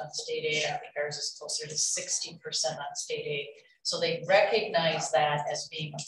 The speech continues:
plus because the state cannot, they can sometimes not appropriate funds to the community,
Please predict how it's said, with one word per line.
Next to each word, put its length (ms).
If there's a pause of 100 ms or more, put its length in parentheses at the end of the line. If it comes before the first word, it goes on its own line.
(100)
plus 540 (320)
because 360
the 60
state 440
cannot, 460 (480)
they 80
can 120
sometimes 500 (100)
not 220 (220)
appropriate 500 (200)
funds 460
to 160
the 60 (120)
community, 420